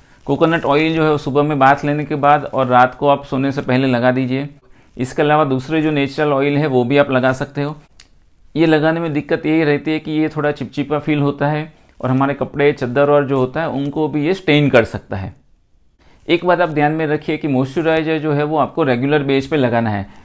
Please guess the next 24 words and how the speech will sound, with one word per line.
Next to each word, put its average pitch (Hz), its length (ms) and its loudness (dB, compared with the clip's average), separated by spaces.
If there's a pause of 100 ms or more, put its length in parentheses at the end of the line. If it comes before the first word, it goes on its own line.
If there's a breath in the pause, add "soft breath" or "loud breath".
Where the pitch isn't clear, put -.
(120 loud breath)
ऐसा 139 220 0
नहीं 156 200 0
है 156 100 0
कि 151 120 -4
चलो 147 220 0
विंटर 135 280 2
में 147 160 0
लगाया 139 360 2
फिर 143 180 -2
छोड़ 131 320 4
दिया। 101 220 -2 (800 soft breath)
जितना 120 260 -2
आप 160 120 0
रेगुलर 151 360 2
मॉइस्चराइजर 147 560 2
लगाएंगे 143 500 0
तो 156 180 -4
उसकी 147 260 -4
एक 165 160 -2
एंटी 147 260 2
एजिंग 165 300 6
इफेक्ट 160 320 2
भी 160 100 6
है। 113 220 0